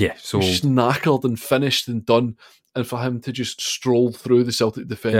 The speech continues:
Speaker 1: Yeah, he sat down like
Speaker 2: skin
Speaker 1: Stephen Welsh, who could be his son.
Speaker 2: Yeah.
Speaker 1: Um, and, uh,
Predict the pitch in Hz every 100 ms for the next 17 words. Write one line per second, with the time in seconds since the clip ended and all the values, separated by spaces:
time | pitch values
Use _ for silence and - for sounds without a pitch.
0 | 95 92 92 131 127 107 107 104 92 147
1 | 127 127 101 113 - - 95 107 95 98
2 | 92 - 117 107 - _ _ - - -
3 | - 107 95 92 92 92 107 92 90 90